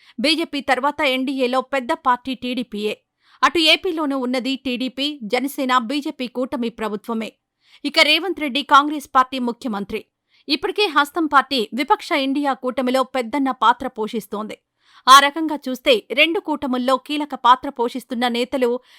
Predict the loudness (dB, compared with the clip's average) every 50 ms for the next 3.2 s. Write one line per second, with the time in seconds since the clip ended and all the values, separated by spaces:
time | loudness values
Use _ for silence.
0 | _ _ -12 -4 0 0 0 0 -2 -2 -2 -4 -2 -2 -2 -4 -4 2 4 4
1 | 4 4 0 0 2 2 2 2 0 -4 -6 _ -10 -8 -6 -4 -4 -2 -2 -4
2 | -4 -4 -4 -2 -2 -2 -2 -2 -4 -4 -6 -4 -4 -4 -2 0 0 -2 -2 -2
3 | -6 -8 -8 -10